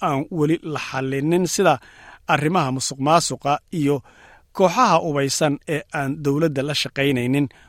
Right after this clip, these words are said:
Waxayna tiri, "Waxaan rumaysnahay in haatan la soo gaaray wakhtiga waddanka lagu eegi lahaa horumarka uu gaadhay, lana soo afjari lahaa aragtiyada mugdiga wata ee Ciraaq ka jiray."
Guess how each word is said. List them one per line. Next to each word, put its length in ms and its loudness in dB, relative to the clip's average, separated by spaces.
Waxayna 320 2
tiri, 200 -4
"Waxaan 380 -2
rumaysnahay 680 0
in 120 2
haatan 460 2
la 60 -4
soo 260 0
gaaray 480 0
wakhtiga 460 -2
waddanka 540 -2
lagu 220 0
eegi 300 2
lahaa 260 -2
horumarka 460 -2
uu 200 -6
gaadhay, 420 0
lana 200 2
soo 160 2
afjari 380 2
lahaa 300 -2
aragtiyada 600 0
mugdiga 540 0
wata 320 -6
ee 240 0
Ciraaq 360 0
ka 80 -2
jiray." 320 -2